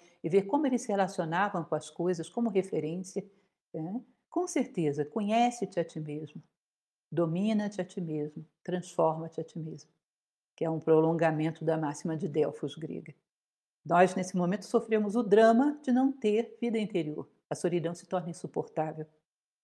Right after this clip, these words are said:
A solidão, para Platão, era extremamente necessária. Eram os divinos ócios, onde o homem se dedicava às coisas da alma, enquanto o negócio, segundo o latim, era se dedicar às coisas do corpo.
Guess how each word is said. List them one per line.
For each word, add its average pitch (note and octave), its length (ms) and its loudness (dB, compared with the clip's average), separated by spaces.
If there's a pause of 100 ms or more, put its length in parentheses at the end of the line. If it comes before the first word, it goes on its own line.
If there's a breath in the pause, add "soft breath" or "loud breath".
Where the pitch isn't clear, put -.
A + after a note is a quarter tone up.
(340)
A - 20 -20
solidão, F3+ 420 4
para B3 140 2
Platão, G3+ 640 0
era F3+ 100 -2
extremamente F3+ 640 2
necessária. D#3 600 -8 (100)
Eram D#3 180 -6
os D3+ 60 -10
divinos E3 400 -4
ócios, - 640 -2 (300)
onde D#3 180 -2
o D#3 60 4
homem E3 180 2
se E3+ 140 -8
dedicava F3+ 580 0
às F3+ 80 -8
coisas F#3+ 320 0
da G3 100 2
alma, E3+ 480 2 (220 soft breath)
enquanto E3 560 -4
o G#3+ 60 -2
negócio, F#3 760 0
segundo D#3 440 -4
o - 20 0
latim, F3+ 600 -6 (300 loud breath)
era D#3+ 160 0
se E3+ 120 -6
dedicar D#3+ 420 -2
às D#3+ 100 -6
coisas D#3 300 -4
do D3+ 80 -8
corpo. - 500 -14